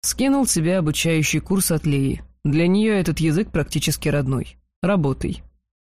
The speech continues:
Гребаный навигатор. С одной стороны, я как бы благодарна, по идее. Операция же неофициальная,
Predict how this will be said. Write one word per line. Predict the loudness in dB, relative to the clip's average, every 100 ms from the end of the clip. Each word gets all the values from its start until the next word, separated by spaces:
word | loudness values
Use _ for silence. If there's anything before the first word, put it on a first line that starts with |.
| _ _
Гребаный | -2 2 2 2 2 2 2 2
навигатор. | 2 2 0 0 -2 -2 -8 -10 -20 _ _ _ _ _ _ _ -4
С | 0
одной | 0
стороны, | 0 0 2 4 4 4 2
я | 2 2 0
как | -2 -2
бы | 0 0
благодарна, | 2 2 2 0 2 2 2 0 -2 -8 -12 -2
по | 0 2
идее. | 2 0 -2 -4 -12 _ _ _ -6
Операция | -4 0 0 0 0 0
же | 2
неофициальная, | 2 2 0 -2 -2 0 0 2 0 -2 -6